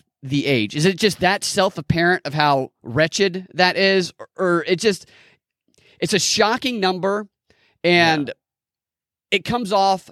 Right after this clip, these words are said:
Speaker 1: the way that that atrocity propaganda would come off. Not to say that it's not real. Atrocity propaganda works because atrocity stories, atrocities also happen.
Speaker 2: Yeah.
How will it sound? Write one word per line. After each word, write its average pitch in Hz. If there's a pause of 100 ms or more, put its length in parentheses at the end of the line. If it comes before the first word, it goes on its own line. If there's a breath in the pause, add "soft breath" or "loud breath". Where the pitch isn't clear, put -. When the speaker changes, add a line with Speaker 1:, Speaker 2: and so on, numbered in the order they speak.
Speaker 1:
the 156
way 165
that 143 (200)
that 143
atrocity 147
propaganda 117
would 117
come 117
off. 110 (240 loud breath)
Not 156
to 190
say 202
that 175
it's 147
not 151
real. 160 (160 loud breath)
Atrocity 196
propaganda 160
works 190
because 143
atrocity 156
stories, 135 (120)
atrocities 165
also 120
happen. 160 (640)
Speaker 2:
Yeah. 87